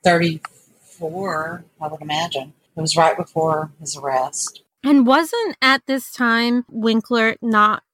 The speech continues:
Speaker 2: paying him rent, living there for free, and a drug addict? So why would Jamie be taking care of him and sheltering him and helping him at work and doing everything for him for free?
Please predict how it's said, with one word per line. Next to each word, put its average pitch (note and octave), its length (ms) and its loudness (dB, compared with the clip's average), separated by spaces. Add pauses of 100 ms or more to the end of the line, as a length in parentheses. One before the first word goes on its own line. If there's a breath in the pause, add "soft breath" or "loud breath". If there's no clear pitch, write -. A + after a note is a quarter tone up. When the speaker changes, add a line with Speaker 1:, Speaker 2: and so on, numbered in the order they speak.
(100)
Speaker 2:
paying A3 440 0
him A#3 540 2
rent, G3+ 580 0
living A#3 320 2
there A#3 220 2
for A#3 200 -6
free, A3+ 520 -2 (240 loud breath)
and A3+ 140 2
a G#3 60 4
drug G3 320 -2
addict? B3 600 0 (220)
So A#3 360 2
why A#3 540 2
would B3 280 0
Jamie A#3 580 0
be G#3+ 140 -6
taking A#3 380 0
care A#3 340 0
of A3 120 -4
him F#3+ 280 -4
and G#3 160 -4
sheltering A3 520 0
him F#3+ 360 -4 (340 loud breath)
and A#3 300 2
helping B3 440 0
him A#3 160 2
at G#3+ 140 0
work A3 220 0
and A3 100 0
doing A3 220 2
everything A3+ 320 0
for A3+ 140 -4
him G#3+ 180 -2
for G#3 120 -8
free? G#3 560 -2